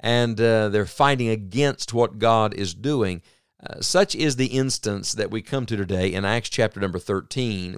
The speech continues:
where this first missionary team of Paul and Barnabas and the young man John Mark are advancing the gospel. They're moving forward, and what do they meet? A sorcerer and a seeker in the same place. Uh, remember, when God is working, Satan is fighting.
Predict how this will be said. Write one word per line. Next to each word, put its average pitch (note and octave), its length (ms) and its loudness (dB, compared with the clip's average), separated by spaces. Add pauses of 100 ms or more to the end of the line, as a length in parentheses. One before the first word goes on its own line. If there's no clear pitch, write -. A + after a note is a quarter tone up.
where A2 320 4
this G#2+ 220 -2
first E3 280 -2
missionary B2 520 -2
team G2+ 340 -4
of F2+ 100 -10
Paul A#2+ 300 4
and F#2+ 100 -2
Barnabas G#2+ 460 0
and F2 140 -10
the D#2 40 -10
young G#2+ 200 -2
man G#2+ 180 -4
John G2+ 260 -2
Mark F#2 380 -4 (460)
are F2 80 -8
advancing C3+ 480 0
the C3 80 -4
gospel. B2 500 -2
They're F2+ 140 -2
moving C3 420 0
forward, B2+ 480 2
and F#2 160 0
what D#3+ 260 0
do E3 120 -4
they C#3+ 180 2
meet? F#2+ 460 -8 (580)
A F#2 100 -8
sorcerer D3+ 840 0 (160)
and A#2+ 180 -2
a G#2+ 60 -2
seeker - 500 -2 (400)
in D#3+ 160 0
the C#3+ 60 0
same F#3 320 2
place. D#3 520 4 (720)
Uh, - 140 -6
remember, C3+ 500 6
when A#2 220 -2
God C#3+ 240 6
is A#2+ 100 0
working, A2 380 0
Satan F#2 300 -2
is F2 100 -2
fighting. - 400 -8